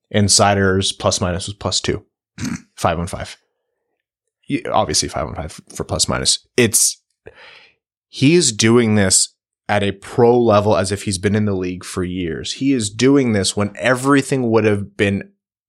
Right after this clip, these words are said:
like, not really anything is in his favor with the way the N H L, the way N H L rookies come in and their, their typical trajectory.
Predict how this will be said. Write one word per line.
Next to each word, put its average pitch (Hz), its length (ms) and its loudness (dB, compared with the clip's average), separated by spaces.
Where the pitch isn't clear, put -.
like, 104 220 -6
not 123 400 2
really 120 280 4
anything 127 320 0
is 98 180 -2
in 113 180 -2
his 104 240 -2
favor 104 640 2
with 104 180 -4
the 107 80 4
way 113 500 4
the 101 280 -2
N 98 100 2
H 101 200 0
L, 101 480 -2
the 110 180 -2
way 110 240 4
N 104 80 4
H 101 140 0
L 98 60 4
rookies 95 340 0
come 95 240 -2
in 90 100 0
and 90 120 -2
their, 87 200 -2
their 87 140 0
typical 87 400 -4
trajectory. 85 680 -6